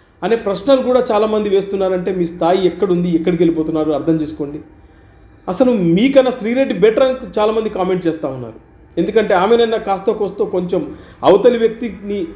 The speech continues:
అంటే ముఖ్యంగా మహిళలను గౌరవించుకుంటూ మాట్లాడుతుంది. ఇవాళ వైఎస్ జగన్మోహన్ రెడ్డి గారి ఫ్యామిలీ అంటే వైఎస్ రాజారెడ్డి గారిని కానీ వాళ్ళ తాత కానీ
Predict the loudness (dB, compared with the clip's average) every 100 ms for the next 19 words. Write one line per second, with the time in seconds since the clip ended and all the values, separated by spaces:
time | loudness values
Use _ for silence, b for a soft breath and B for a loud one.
0 | -8 -6 -6 2 2 2 2 2 4 4
1 | 4 2 2 2 -2 -8 -6 -6 -4 -4
2 | -6 -8 -12 -12 -20 B B B B 4
3 | 6 4 2 -4 -14 -20 -20 -20 -10 0
4 | 2 2 0 4 4 4 2 0 0 -2
5 | -2 0 0 -2 -6 -18 -20 -20 -20 -2
6 | 2 2 2 2 2 0 -2 0 2 4
7 | 2 2 2 4 2 4 2 2 0 -2
8 | -2 -2 -2 -6 -8 -2 2 2 2 0
9 | -2 -2 -2 -2